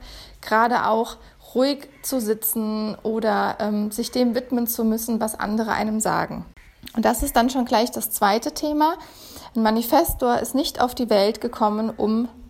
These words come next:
zu folgen, sondern um zu führen. Und wenn du ein Manifestor-Kind hast, dann spürst du das. Und wenn du ein Manifestor oder Manifestor-Kind in deiner Umgebung hast, dann wirst du das auch sehr stark, ähm, kennengelernt haben,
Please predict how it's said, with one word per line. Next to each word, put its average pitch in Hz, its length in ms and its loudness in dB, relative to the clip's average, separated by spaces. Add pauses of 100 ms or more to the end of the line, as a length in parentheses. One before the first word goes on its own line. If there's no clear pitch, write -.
(160)
zu - 180 -4
folgen, 202 600 2
sondern 214 380 -2
um 196 200 -6
zu 240 160 -6
führen. 233 600 -2 (1400)
Und 220 340 2
wenn 247 160 4
du 359 80 0
ein 359 80 -2
Manifestor-Kind 302 920 0
hast, 240 280 0
dann 226 80 0
spürst 226 440 -4
du 226 60 -4
das. 175 400 -4 (640)
Und 220 120 -2
wenn 226 180 2
du 233 140 0
ein 220 120 0
Manifestor 226 1000 0 (180)
oder - 180 0
Manifestor-Kind 220 720 -2
in 226 80 -2
deiner 208 200 0
Umgebung 247 460 -2
hast, 285 220 -2
dann 233 120 0
wirst 233 200 -4
du 240 40 -6
das - 180 -10
auch - 220 0
sehr 220 240 -2
stark, 214 420 -2 (640)
ähm, 208 300 0
kennengelernt 320 800 0
haben, 311 480 0